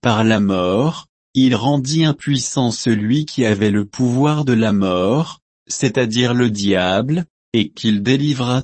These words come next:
tous ceux qui, par la crainte de la mort, étaient, pendant toute leur vie, assujettis à la servitude.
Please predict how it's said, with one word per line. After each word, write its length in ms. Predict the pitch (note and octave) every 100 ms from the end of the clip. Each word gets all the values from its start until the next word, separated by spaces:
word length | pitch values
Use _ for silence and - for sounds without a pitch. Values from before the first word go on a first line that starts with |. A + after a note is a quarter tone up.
| -
tous 140 | D#3
ceux 260 | D3+ - C3
qui, 560 | C3 - G#2 G2 D3 - _ _
par 220 | - G#2+ G#2+
la 160 | G2+
crainte 400 | - - E3+ D#3+
de 160 | B2 A2
la 160 | G2+ F#2+
mort, 600 | F2+ F2+ G2+ C#3+ D#3 - _ _
étaient, 560 | D#3+ E3 D#3+ G2+ F2 - _ _ _ _ -
pendant 440 | A#2+ G#2+ A2+ G2+
toute 360 | - C#3 D3 C3+
leur 300 | A#2 G2 G2
vie, 460 | F#2 F#2+ G2 D3 - _ -
assujettis 880 | C3+ - - D3+ C#3 D3 - F3 E3+
à 80 | A2+
la 140 | G2+
servitude. 1000 | - A#2+ A2 G#2 G2+ - G#2+ A2 D#3